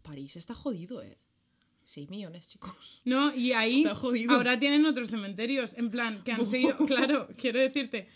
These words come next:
Speaker 2: pero, tía, nosotras las cunetas, ¿qué?
Speaker 1: Hostia, ya ves, ya ves.
Speaker 2: Europa, no sé,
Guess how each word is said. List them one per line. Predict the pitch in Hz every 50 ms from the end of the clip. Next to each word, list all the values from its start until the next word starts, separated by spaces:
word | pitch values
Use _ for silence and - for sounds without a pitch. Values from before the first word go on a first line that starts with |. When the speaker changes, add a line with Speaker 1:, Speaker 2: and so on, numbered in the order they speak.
| - - - - -
Speaker 2:
pero, | 254 262 240 233 226 - 208
tía, | 240 240 226 233 247
nosotras | 254 240 240 240 214 240 233 247
las | 240 233 -
cunetas, | 254 240 240 233 226 - 247 254 -
¿qué? | - 285 262 233 180 _ _ _ _ _ - - - _ - - -
Speaker 1:
Hostia, | 180 160 - - 170 156 143 147
ya | 151 156 151
ves, | 151 160 165 160 - - - - -
ya | 165 160 151
ves. | 147 156 170 160 151 - - 247
Speaker 2:
Europa, | 247 247 226 247 247 - 285 302 320
no | 330 320
sé, | 302 311 302 269 247 -